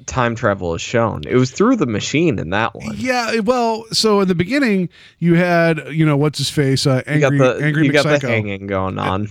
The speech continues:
Speaker 2: And that was in the shadow. You
Speaker 1: Then
Speaker 2: saw the
Speaker 1: he
Speaker 2: silhouette.
Speaker 1: just, yeah, and he just vanishes. So.
Speaker 2: Yeah. And, and then, and then at the end of that, you had the guy in the time diamond.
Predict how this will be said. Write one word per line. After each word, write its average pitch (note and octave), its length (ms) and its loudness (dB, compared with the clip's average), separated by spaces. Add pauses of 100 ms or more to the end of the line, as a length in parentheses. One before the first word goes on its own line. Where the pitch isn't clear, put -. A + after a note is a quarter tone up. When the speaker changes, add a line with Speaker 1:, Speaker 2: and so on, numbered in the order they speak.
(140)
Speaker 2:
And D#3+ 100 4
that D#3+ 120 0
was D#3+ 100 2
in D#3 80 -2
the D3 60 2
shadow. C3 480 0
You A2+ 80 2
Speaker 1:
Then A#2 100 6
Speaker 2:
saw D3 160 0
the B2+ 120 -6
Speaker 1:
he A2+ 40 -10
Speaker 2:
silhouette. C3+ 420 0
Speaker 1:
just, - 400 -2 (280)
yeah, B2+ 280 2
and A2+ 120 -4
he B2 120 -2
just G#2+ 220 -8
vanishes. A2 640 -6
So. D#3+ 160 -6
Speaker 2:
Yeah. B2 260 0 (500)
And, E3+ 240 2
and E3+ 140 4
then, E3+ 160 2
and E3+ 160 2
then D#3+ 180 2
at D3+ 120 0
the D#3 100 4
end A3 100 2
of F#3+ 60 4
that, D3 220 2
you D3 100 4
had C#3+ 160 2
the D3 60 0
guy C#3+ 220 2
in C#3 60 0
the B2+ 80 -2
time E3 240 0
diamond. A#2+ 460 -2